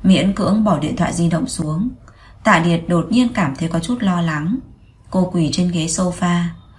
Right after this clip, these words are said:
lấy một chiếc khăn lớn lau tóc cho Trang Trạch Dư. "Chuyện của chúng ta hai ngày nay ầm ĩ như vậy, em đoán có lẽ Chu Dịch đã phát hiện gì đó."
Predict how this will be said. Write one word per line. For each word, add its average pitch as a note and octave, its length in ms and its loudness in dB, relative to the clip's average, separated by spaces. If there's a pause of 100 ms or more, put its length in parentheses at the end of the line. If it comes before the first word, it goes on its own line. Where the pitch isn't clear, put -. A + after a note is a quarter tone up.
(260)
lấy F#3+ 160 4
một A#3 180 6
chiếc C4+ 180 -4
khăn A#3 240 0
lớn F3+ 240 2
lau G#3+ 300 0
tóc B3+ 180 2
cho G3 160 0
Trang F#3 180 0
Trạch D3 220 -4
Dư. E3+ 300 2 (760)
"Chuyện D#3+ 200 0
của D3+ 100 -2
chúng E3 220 0
ta F#3+ 120 6
hai F#3 180 4
ngày E3+ 160 0
nay F3 140 2
ầm D#3+ 180 4
ĩ E3 80 0
như F#3+ 180 4
vậy, D3+ 400 -4 (560)
em F3 180 2
đoán E3 240 2
có F3 120 2
lẽ G3+ 520 2 (440)
Chu F#3+ 180 2
Dịch E3+ 240 0
đã D#3+ 80 -2
phát A#3 200 0
hiện B3 160 0
gì E3+ 160 -2
đó." E3 300 -2